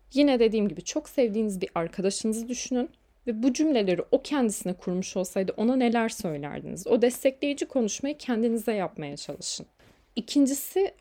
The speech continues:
ortak insanlığımızın tanınması. Yani acılarımız tarafından yalnız ve yabancılaşmış hissetmek yerine yaşam deneyiminde başkalarıyla bağlantılı olduğumuzun farkına varmak.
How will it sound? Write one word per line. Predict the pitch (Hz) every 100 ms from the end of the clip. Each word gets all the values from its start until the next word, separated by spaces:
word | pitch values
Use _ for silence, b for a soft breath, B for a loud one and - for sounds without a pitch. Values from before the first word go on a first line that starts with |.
| -
ortak | 233 262 311
insanlığımızın | 285 247 240 226 226 226 220 240
tanınması. | - 180 156 156 - - 247 - _ _ -
Yani | 202 190 -
acılarımız | 220 208 240 247 269 -
tarafından | - 208 208 220 214
yalnız | 202 202 208 226 208
ve | 202
yabancılaşmış | 190 180 190 185 196 196 - 208
hissetmek | - - 208 196 240 -
yerine | 175 160 160 240 294
yaşam | 214 214 - 262 220
deneyiminde | 208 202 208 220 226 185
başkalarıyla | 202 - 226 220 240 233 185
bağlantılı | 185 185 190 196 - 180
olduğumuzun | 175 170 160 175
farkına | - 156 143 - 143
varmak. | 143 143 226